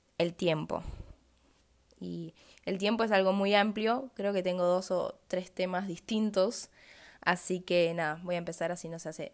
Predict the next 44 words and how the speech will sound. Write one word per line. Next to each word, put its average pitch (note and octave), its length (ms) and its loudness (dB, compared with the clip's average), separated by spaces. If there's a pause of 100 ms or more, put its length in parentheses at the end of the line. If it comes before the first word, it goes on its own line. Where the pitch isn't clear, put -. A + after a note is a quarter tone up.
tan E3+ 220 -8
largo. D#3 320 -10 (680)
Eh, F3+ 480 4 (140)
bueno, F3+ 300 4 (140)
el G#3 200 0
tiempo D4 600 4
es A3 160 -2
algo A#3+ 260 4
que G#3 120 0
perdemos G3 460 2
constantemente, F#3 1040 -4 (480)
pensando G3+ 500 4
que F3 420 0
luego F#3 340 8
va F3+ 80 10
a E3+ 40 8
haber F3 180 6
más F#3 300 6
tiempo F3 540 0
para F3 200 -2
hacer E3+ 360 -2
lo E3+ 120 -6
que E3 80 -6
tengamos E3+ 400 -8
que - 100 -10
hacer, D#3+ 400 -4 (840)
o F3 320 2
para F3+ 160 4
hacer G#3+ 220 2
lo A#3 120 -2
que F#3 100 -4
tenemos F#3 420 2
ganas E3+ 320 -2
de E3+ 60 -4
hacer, E3 300 -4
mejor E3 300 -8
dicho. E3 360 -10 (680)
Por G#3 120 8
ejemplo, G#3 580 4
a G3+ 120 4
mí A3+ 160 2
me A#3+ 120 2
pasa A#3 440 4
que F3+ 600 2